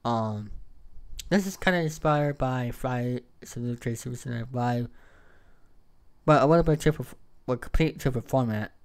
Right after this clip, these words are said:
And hopefully in the next episode, I'll have my ro-, headphones working again, uh, so that way it can be more profe-, professional. So, hopefully, y'all looking forward to that.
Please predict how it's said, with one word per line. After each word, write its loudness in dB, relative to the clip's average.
And 2
hopefully 8
in -4
the 0
next 0
episode, 0
I'll 0
have 0
my -4
ro-, -4
headphones -4
working -6
again, -2
uh, -2
so -4
that -2
way -4
it -8
can -8
be -6
more -6
profe-, -6
professional. -2
So, 0
hopefully, 12
y'all 6
looking 0
forward 0
to -4
that. -6